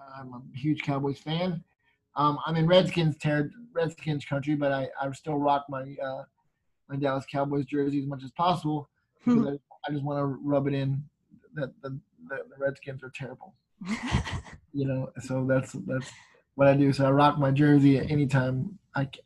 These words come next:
Speaker 1: anytime I can.
Speaker 2: I love it.
Speaker 1: Yeah. So, um, yeah, other than that, other than that, I just, I'm, I'm, I'm living, I'm doing, I do mundane stuff. I, like, go to the store and buy, buy my stuff that I need to do, buy my,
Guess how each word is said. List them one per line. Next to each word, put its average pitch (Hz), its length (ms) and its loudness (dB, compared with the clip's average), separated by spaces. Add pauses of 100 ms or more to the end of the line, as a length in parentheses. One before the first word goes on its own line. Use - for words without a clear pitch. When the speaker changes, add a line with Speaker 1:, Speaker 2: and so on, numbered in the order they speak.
(180)
Speaker 1:
anytime 131 360 -2
I 123 60 -6
can. 123 360 -10 (480)
Speaker 2:
I 190 60 -6
love 165 180 -2
it. 160 200 -4 (1120)
Speaker 1:
Yeah. - 240 -4 (1040)
So, 147 460 4 (120)
um, 160 420 6 (140)
yeah, 185 220 8
other 190 220 8
than 185 120 8
that, 208 260 10
other 185 200 0
than 180 120 -2
that, 180 280 2
I 175 180 2
just, 160 160 -6 (380)
I'm, 170 120 -8 (120)
I'm, 175 180 -4 (140)
I'm 170 180 -4
living, 180 320 -2 (180)
I'm 175 200 -2
doing, 202 340 0 (380)
I 175 80 2
do 226 180 2
mundane 180 540 6
stuff. 143 280 2
I, 147 200 4
like, 151 180 2
go 160 140 4
to 170 40 2
the 160 60 2
store 160 360 2
and 151 80 2
buy, 151 240 8
buy 147 200 2
my 156 300 0
stuff 156 340 2 (120)
that 147 100 -2
I 147 60 -2
need 156 160 -4
to 147 40 -6
do, 156 380 0
buy 147 240 2
my, 147 200 0